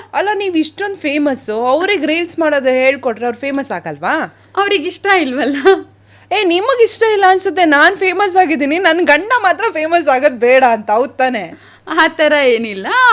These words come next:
Speaker 2: ಅವ್ರಿಗೆ ಇಷ್ಟ ಇಲ್ಲ, so ನಾನ್ ಬೇಡ, ತಲೆಗೆಡ್ಸ್ಕೊಳಕ್ ಹೋಗಲ್ಲ.
Speaker 1: ಅಂದ್ರೆ ನೀವು ಪರ್ಮನೆಂಟ್ ಆಗಿ ಕ್ಯಾಮ್ರಾಮನ್ ಮಾಡ್ಕೊಂಡಿರ್ತೀರಾ ನಿಮ್ ಗಂಡನ್ನ ಅಂತ?
Speaker 2: Of course ಮಾಡ್ಕೊಳ್ತೀನಿ ನಾನು.
Speaker 1: ಅಯ್ಯೋ ದೇವ್ರೇ, ಕೇಳಿಸ್ಕೊಳ್ಳಿ, ತನುಗೌಡ ಅವ್ರ ಗಂಡ, ಆ, ಅವ್ರ ಹೆಸರೇನ್ ಹೇಳಿ?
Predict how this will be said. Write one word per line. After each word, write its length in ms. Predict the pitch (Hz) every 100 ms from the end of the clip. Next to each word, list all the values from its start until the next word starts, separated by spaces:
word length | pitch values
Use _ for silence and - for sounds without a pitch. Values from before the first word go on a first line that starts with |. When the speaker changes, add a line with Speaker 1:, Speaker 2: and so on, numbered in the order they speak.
| 349 269
Speaker 2:
ಅವ್ರಿಗೆ 360 | - 440 508 427
ಇಷ್ಟ 180 | 415 415 370
ಇಲ್ಲ, 120 | 370 508 403
so 100 | 302
ನಾನ್ 240 | 262 240
ಬೇಡ, 160 | 196 180 131 - -
ತಲೆಗೆಡ್ಸ್ಕೊಳಕ್ 760 | 240 196 165 156 - 76 -
ಹೋಗಲ್ಲ. 380 | - - - - - -
Speaker 1:
ಅಂದ್ರೆ 240 | 185 240
ನೀವು 300 | 302 262 294
ಪರ್ಮನೆಂಟ್ 520 | 311 226 226 269 262 247
ಆಗಿ 160 | 302
ಕ್ಯಾಮ್ರಾಮನ್ 520 | 320 196 240 247 247
ಮಾಡ್ಕೊಂಡಿರ್ತೀರಾ 680 | 233 214 220 220 202 208 190
ನಿಮ್ 180 | 233 226
ಗಂಡನ್ನ 420 | 190 190 220 220
ಅಂತ? 280 | 190 247 - - 226 202 _ - 214
Speaker 2:
Of 220 | 208 - 294
course 220 | 302 226
ಮಾಡ್ಕೊಳ್ತೀನಿ 560 | 202 214 254 214 240
ನಾನು. 220 | 226 254 320 - 453 - - _ _ _ _ _ _ _ _ _ _ _ _ _ 254 262
Speaker 1:
ಅಯ್ಯೋ 800 | 294 247 185 208 294 330 339 349 233
ದೇವ್ರೇ, 640 | 269 330 359 339 - - -
ಕೇಳಿಸ್ಕೊಳ್ಳಿ, 540 | 349 381 370 359 359
ತನುಗೌಡ 500 | 349 294 302 302 285
ಅವ್ರ 120 | 285
ಗಂಡ, 360 | 269 240 233 254
ಆ, 360 | 285 339 226 233
ಅವ್ರ 140 | 240
ಹೆಸರೇನ್ 320 | 262 262 302 302
ಹೇಳಿ? 300 | 302 453